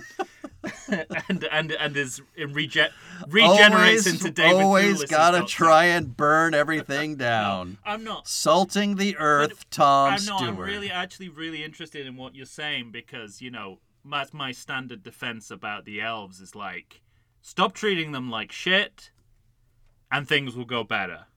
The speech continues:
Speaker 1: because they're slaves.
Speaker 2: Right.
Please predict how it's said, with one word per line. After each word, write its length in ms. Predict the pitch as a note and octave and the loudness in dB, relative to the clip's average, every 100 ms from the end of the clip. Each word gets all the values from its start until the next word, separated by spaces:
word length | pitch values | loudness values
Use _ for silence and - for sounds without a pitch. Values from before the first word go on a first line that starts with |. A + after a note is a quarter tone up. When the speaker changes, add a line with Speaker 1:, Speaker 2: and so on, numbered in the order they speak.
| _ _ _ | _ _ _
Speaker 1:
because 640 | A#2+ A2 A#2+ A2 G#2 - - _ _ _ _ | -10 -8 -4 -6 -6 -14 -18 _ _ _ _
they're 520 | A2+ G#2 G2 F#2+ F#2 F#2 | -6 -4 -6 -8 -10 -14
slaves. 1160 | - - A2 C3 A2+ G2 F2+ D#2 E2 - - _ _ _ _ _ - - | -16 -10 -4 -4 -4 -8 -12 -18 -20 -20 -20 _ _ _ _ _ -20 -8
Speaker 2:
Right. 240 | F3+ C#3 | -2 -2